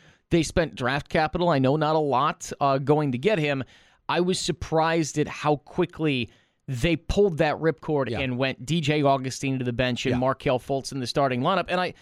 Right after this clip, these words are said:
Speaker 1: I gotta be as honest as I can in this. It felt a bit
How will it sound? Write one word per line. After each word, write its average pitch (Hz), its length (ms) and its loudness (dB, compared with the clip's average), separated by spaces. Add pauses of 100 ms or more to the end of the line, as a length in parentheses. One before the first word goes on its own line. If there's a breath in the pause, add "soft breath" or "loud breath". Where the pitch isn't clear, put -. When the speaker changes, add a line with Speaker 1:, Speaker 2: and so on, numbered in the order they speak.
(320 soft breath)
Speaker 1:
I 202 100 -2
gotta 240 220 0
be 202 160 2
as 156 100 2
honest 180 380 0
as 143 140 -2
I 135 100 0
can 202 580 -2 (140)
in 160 180 2
this. 143 360 -2 (100)
It 180 160 0
felt - 580 0 (140)
a 170 120 2
bit 156 520 0